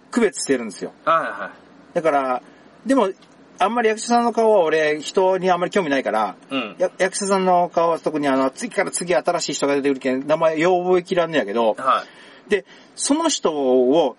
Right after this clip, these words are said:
Speaker 1: 誰かに言われた時に、「え？な-、どんな人？」って顔が出てこない時に、
Speaker 2: うん。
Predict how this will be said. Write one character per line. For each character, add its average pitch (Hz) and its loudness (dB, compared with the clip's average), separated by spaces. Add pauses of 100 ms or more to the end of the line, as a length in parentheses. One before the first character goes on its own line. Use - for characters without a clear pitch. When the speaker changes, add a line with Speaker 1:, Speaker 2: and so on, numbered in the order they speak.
Speaker 1:
誰 220 0
か 147 -2
に 120 -6
言 160 2
わ 208 2
れ - -6
た 120 -12
時 113 -8
に、 220 -2
「え？ 254 0 (460)
な-、 170 -2 (260)
ど 185 2
ん 214 -2
な 240 2
人？」 - -2
っ - -20
て - -10
顔 226 2
が 226 -2
出 226 -4
て 240 2
こ 240 0
な 180 2
い 165 -4
時 135 -4
に、 139 0
Speaker 2:
う 127 -10
ん。 107 -8